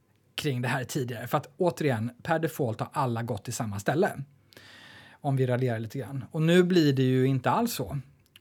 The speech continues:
Och det är klart att då finns det utmaningar. Hur säk-, hur, hur leder vi på distans? Hur skapar vi inkludering? Hur ser vi till att alla är med? Hur skapar vi det här kittet? Eh, så det är en utmaning, definitivt. Sen har vi välmående och hälsa. Och självledarskap kanske i viss mån.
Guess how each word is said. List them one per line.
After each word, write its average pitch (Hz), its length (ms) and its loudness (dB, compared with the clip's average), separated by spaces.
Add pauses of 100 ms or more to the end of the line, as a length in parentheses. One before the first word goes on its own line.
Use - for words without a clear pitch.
(140)
Och 151 140 -2
det 151 120 2
är 190 100 2
klart 156 220 2
att - 240 -2
då 175 560 2
finns 151 220 0
det 151 100 0
utmaningar. 127 440 0
Hur 165 180 -2
säk-, 147 340 -2
hur, 151 200 0
hur 165 80 2
leder 147 280 2
vi 147 60 0
på 143 120 -4
distans? 139 540 -2
Hur 147 40 -4
skapar 143 280 -2
vi 135 100 -2
inkludering? 131 960 0 (260)
Hur 147 100 -6
ser 147 120 -4
vi 151 60 0
till 143 140 -2
att 135 100 0
alla 131 180 2
är 131 60 2
med? 123 420 0 (240)
Hur 139 100 -8
skapar 139 240 -4
vi 135 80 -2
det 127 60 -2
här 123 60 -2
kittet? - 800 -6 (560)
Eh, 123 320 -4
så 156 120 -6
det 170 60 2
är - 20 2
en 165 80 0
utmaning, 147 380 0
definitivt. 143 480 -2 (140)
Sen 156 140 -2
har 175 60 0
vi 196 80 6
välmående 160 500 4
och 143 60 2
hälsa. 151 380 0 (480)
Och - 120 -8
självledarskap 131 640 -2
kanske 175 240 -6
i 160 40 -2
viss 160 180 -4
mån. 190 200 -4